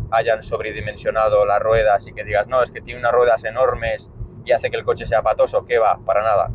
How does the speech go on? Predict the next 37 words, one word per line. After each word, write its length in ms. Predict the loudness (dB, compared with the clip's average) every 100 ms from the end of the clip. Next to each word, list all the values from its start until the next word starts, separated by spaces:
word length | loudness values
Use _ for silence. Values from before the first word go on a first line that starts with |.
| -2
Creo 240 | 0 2
que 140 | -2
son 180 | -6 -2
las 100 | 2
ruedas 240 | 4 2 2
perfectas, 640 | -4 -4 -2 0 -2 -4
ruedas 300 | 0 0 0
idóneas 360 | -2 -6 -4 -2
para 180 | 0 -2
este 180 | -4 -6
coche. 360 | -4 0 -2 -2 -16 -18 -18 -18 -16 -4
Los 240 | -2 -2
frenos 480 | 0 0 2 -2 -4
son 240 | -8 -6 -4
buenísimos, 520 | -6 -6 -8 -4 -4
como 240 | -4 -4
comentaba, 560 | -2 -2 0 2 4 2 -4 -20 -20
son 200 | -4 -4
mucho 260 | -2 -4 -2
más 160 | -2 0
grandes 340 | -2 -2 -6
que 100 | -2
los 100 | -2
del 140 | -2
Fiesta, 680 | -4 -6 -2 0 2 4 2 -2 -18 -20 -20 -20 -20 -8
los 140 | -6
del 120 | -6 -4
Fiesta 280 | -4 0
S 160 | -2 0
T. 260 | 0 0 0 -8 -20 -18 -16 -16 -18 -2
Pesan 320 | 0 0 -4
setenta 340 | -4 -6 -4
kilos 240 | -4 -6 -2
más, 260 | -2 -2
eso 200 | -4 -10
sí, 260 | -12 -12 -14 -16 -4
pero 360 | 2 4 4